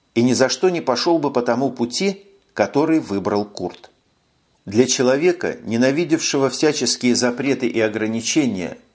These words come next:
цели и методы хозяев Курта были не просто чуждыми и нелогичными, они были ему глубоко противны. «А твои друзья опаздывают?» как бы невзначай спросил он.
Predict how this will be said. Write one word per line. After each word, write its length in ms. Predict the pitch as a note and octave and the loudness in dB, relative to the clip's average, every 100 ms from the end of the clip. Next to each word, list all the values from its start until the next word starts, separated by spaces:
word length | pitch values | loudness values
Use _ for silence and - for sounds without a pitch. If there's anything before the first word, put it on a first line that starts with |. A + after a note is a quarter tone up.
| _ _ | _ _
цели 320 | - F#3 F3 | 2 2 4
и 140 | E3 D3+ | 0 0
методы 420 | D#3+ D#3+ C#3+ C#3+ | -2 0 0 0
хозяев 560 | C#3+ B2 D3 D3 B2 | 0 0 0 0 0
Курта 440 | - F3 F3 G#2+ F#2 | 0 0 0 -2 -2
были 300 | G2 D3+ D3+ | 0 0 2
не 140 | D3 | 0
просто 400 | D3 F3+ F3+ B2 | 2 2 2 -4
чуждыми 520 | - A#2+ G#2 F2+ G2+ | -2 -2 -4 -4 -4
и 200 | A2+ A#2 | -2 -2
нелогичными, 840 | A2+ G#2+ G#2+ G2+ G2 - F2 D#2 - _ _ _ _ _ | 0 2 2 -2 -8 -8 -8 -10 -12 _ _ _ _ _
они 320 | F#2+ F#2+ A#2+ | -4 0 2
были 300 | A#2+ A2+ A#2 | 2 2 2
ему 320 | A#2 A2+ A#2 A#2+ | 2 2 2 0
глубоко 640 | G2+ G#2+ A2 G#2 - A#2 | -2 -2 0 0 0 -4
противны. 800 | A2 G#2+ G2 - C3+ G#2+ E2 - - _ _ _ _ _ _ _ _ _ | -2 -4 -4 -4 -6 -6 -8 -12 -18 _ _ _ _ _ _ _ _ _
«А 200 | - A2+ C3 | 2 2 4
твои 320 | D3+ E3+ F3 | 2 4 4
друзья 420 | E3+ F3 D#3 E3+ | 4 2 4 2
опаздывают?» 800 | F3 G#3+ A3+ B2 G#2 F2 - - _ _ _ _ _ _ _ | 4 2 2 0 0 -2 -4 -12 _ _ _ _ _ _ _
как 220 | - A2+ G#2 | 0 0 2
бы 100 | A#2 | 0
невзначай 560 | A#2 F#2+ A2 - C3+ | 0 -2 -4 0 0
спросил 540 | A#2+ A#2 A2+ - G2 E2 | 0 -2 -2 -2 -6 -6
он. 160 | D#2 | -10